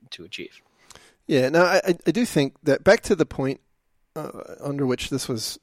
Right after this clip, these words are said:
Speaker 2: was raised or asked of us, you know, there, th-, it, it is entirely possible,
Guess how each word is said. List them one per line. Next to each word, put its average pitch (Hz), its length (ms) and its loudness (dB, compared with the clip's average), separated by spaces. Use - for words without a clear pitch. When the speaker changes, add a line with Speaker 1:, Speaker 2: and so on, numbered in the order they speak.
Speaker 2:
was 123 260 -6
raised 127 520 -2
or 113 240 -4
asked - 380 -6
of 110 140 -2
us, 101 300 -6
you 233 80 -4
know, 151 80 0
there, 175 160 6
th-, 165 220 -16
it, 165 260 2
it 175 80 8
is 196 180 6
entirely 156 480 2
possible, 113 640 -4